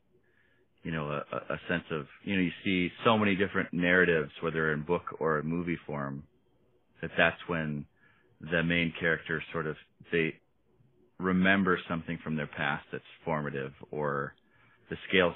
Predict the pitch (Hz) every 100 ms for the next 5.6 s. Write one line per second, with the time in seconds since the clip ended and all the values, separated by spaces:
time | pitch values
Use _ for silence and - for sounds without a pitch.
0 | - 78 - 80 80 73 71 73 90 90
1 | 85 80 76 71 80 73 71 73 69 73
2 | - _ _ _ - 101 98 78 92 -
3 | 95 - - 92 80 80 85 80 82 80
4 | 82 71 - 80 73 - 73 80 71 69
5 | _ _ _ 71 - 95